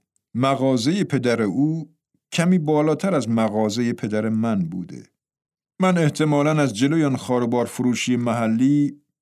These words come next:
پیاده یا با دوچرخه صدها بار رد شده بودم.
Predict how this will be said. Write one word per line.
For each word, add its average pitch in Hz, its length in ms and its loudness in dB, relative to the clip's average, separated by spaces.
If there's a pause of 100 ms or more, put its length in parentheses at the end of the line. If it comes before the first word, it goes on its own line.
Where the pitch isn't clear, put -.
پیاده 139 640 2
یا 110 220 2
با 110 160 0
دوچرخه 120 500 -2
صدها 151 540 -2
بار 180 300 -4
رد 165 240 0
شده 156 340 -4
بودم. 87 500 -6